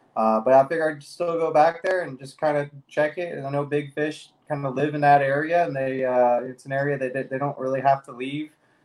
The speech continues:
Uh, so yeah, my, my first fish when I got there actually was a twenty-one incher, which for, for that place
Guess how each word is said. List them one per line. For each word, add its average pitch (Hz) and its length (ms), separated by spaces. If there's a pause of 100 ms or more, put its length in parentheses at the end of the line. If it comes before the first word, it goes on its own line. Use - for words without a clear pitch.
(320)
Uh, 117 540
so - 200
yeah, 131 180
my, 143 180 (140)
my 156 160
first 165 420
fish 151 320
when 135 80
I 127 80
got 123 240
there 110 180
actually - 280
was 127 100
a 123 60
twenty-one 143 600
incher, 107 480
which 113 160
for, 113 340
for - 180
that 120 240
place 135 140